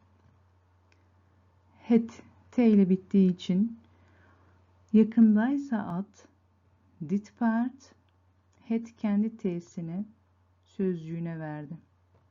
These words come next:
Şayet at uzaktaysa da dat paard. O at. Yine hetin T'si burada da var.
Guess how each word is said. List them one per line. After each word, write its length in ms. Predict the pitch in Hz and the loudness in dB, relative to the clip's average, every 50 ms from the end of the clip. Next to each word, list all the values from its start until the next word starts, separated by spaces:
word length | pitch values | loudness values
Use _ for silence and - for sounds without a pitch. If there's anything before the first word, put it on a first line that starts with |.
| _ _ _ _ _ _ _ _ _ _ _ _ _ _ _ _ _ _ _ _ _ _ _ | _ _ _ _ _ _ _ _ _ _ _ _ _ _ _ _ _ _ _ _ _ _ _
Şayet 480 | - - 269 254 247 233 226 233 226 | -6 -2 2 4 4 4 4 4 2
at 180 | - 196 - - | -4 -6 -6 -6
uzaktaysa 760 | 190 185 - 190 190 - - 220 220 226 226 233 - 220 202 | -6 -2 -2 -2 -2 -2 -2 -2 -2 -2 -2 -2 -4 -4 -2
da 160 | 208 208 214 208 - - _ _ _ _ _ _ _ - 196 175 | -2 -2 -4 -4 -10 -18 _ _ _ _ _ _ _ -6 -4 -2
dat 280 | 180 170 170 - - | -2 -4 -6 -8 -12
paard. 440 | - 170 165 165 160 _ _ - - _ _ _ _ _ _ _ _ _ _ | -12 -12 -12 -12 -16 _ _ -20 -20 _ _ _ _ _ _ _ _ _ _
O 160 | - 214 - - - | -6 -6 -6 -6 -8
at. 360 | 175 185 - - - - - _ _ _ _ _ _ _ _ _ _ _ _ _ _ _ _ _ _ _ _ _ - | -10 -10 -10 -14 -20 -20 -20 _ _ _ _ _ _ _ _ _ _ _ _ _ _ _ _ _ _ _ _ _ -4
Yine 540 | 196 180 180 185 175 170 170 208 233 233 - - | -2 0 0 0 0 0 -2 -4 -4 -6 -4 -4
hetin 320 | 202 190 - - 190 180 | -4 -4 -4 -4 -6 -6
T'si 600 | 175 - 185 170 170 170 - - 233 226 208 180 | -4 -4 -4 -6 -6 -8 -6 -4 -4 -4 -4 -4
burada 240 | 170 160 156 156 147 | -6 -8 -8 -8 -8
da 100 | 151 151 | -8 -10
var. 260 | 156 160 165 - _ | -10 -12 -16 -18 _